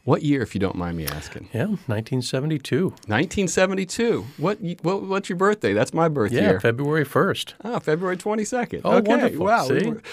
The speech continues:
Speaker 1: so you've seen a lot of change in Naples then?
Speaker 2: A tremendous amount of change.
Speaker 1: Hmm.
Speaker 2: Um, and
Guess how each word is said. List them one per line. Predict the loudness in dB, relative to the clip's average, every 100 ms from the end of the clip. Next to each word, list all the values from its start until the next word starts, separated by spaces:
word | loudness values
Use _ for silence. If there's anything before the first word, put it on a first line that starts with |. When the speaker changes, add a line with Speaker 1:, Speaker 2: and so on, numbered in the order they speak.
| -14 -2
Speaker 1:
so | 6 8 8
you've | 2 0
seen | 0 -2 0
a |
lot | 0 0
of |
change | -2 -2 0 -2
in | -2 -2
Naples | -4 -8 -14 -10
then? | -12 -12 -14 -8
Speaker 2:
A | -6 -6
tremendous | -2 0 2 -2 -4 -8
amount | -8 -8
of |
change. | -10 -12 -12 -18 -20 _ _ _
Speaker 1:
Hmm. | 0
Speaker 2:
Um, | 2 0 2
and | 2